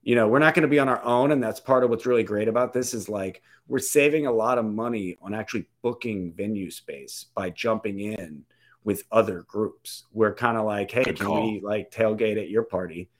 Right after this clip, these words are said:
Speaker 2: Yeah.
Speaker 1: And, you know, it gives us a chance to move really light. And then, um, yeah, so.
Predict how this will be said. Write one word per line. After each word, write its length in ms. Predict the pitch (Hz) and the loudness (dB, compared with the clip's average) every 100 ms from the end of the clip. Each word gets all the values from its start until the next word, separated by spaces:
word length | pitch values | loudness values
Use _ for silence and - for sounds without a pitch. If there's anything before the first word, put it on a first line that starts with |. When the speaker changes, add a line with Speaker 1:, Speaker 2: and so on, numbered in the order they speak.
| _ _ _ _ _ | _ _ _ _ _
Speaker 2:
Yeah. 140 | 113 107 | -2 0
Speaker 1:
And, 380 | 98 92 82 - _ | 0 -4 -8 -12 _
you 160 | - 110 | -2 0
know, 180 | 92 90 | 0 -4
it 160 | 110 98 | -4 2
gives 220 | 120 107 | 2 4
us 160 | 117 - | 0 -2
a 40 | |
chance 360 | - 120 110 - | -6 -4 -4 -4
to 100 | 104 | -2
move 320 | 101 104 92 | 0 0 -2
really 240 | 98 104 98 | -2 -2 -2
light. 400 | 95 95 110 - _ | -4 -4 -6 -10 _
And 200 | 98 95 | -8 -6
then, 400 | 95 92 90 85 _ _ _ _ _ _ _ | -6 -6 -8 -8 _ _ _ _ _ _ _
um, 420 | 80 73 60 - _ _ _ _ - | -18 -16 -18 -20 _ _ _ _ -4
yeah, 260 | 110 110 - _ _ | -4 -4 -8 _ _
so. 340 | - 92 98 | -8 -8 -8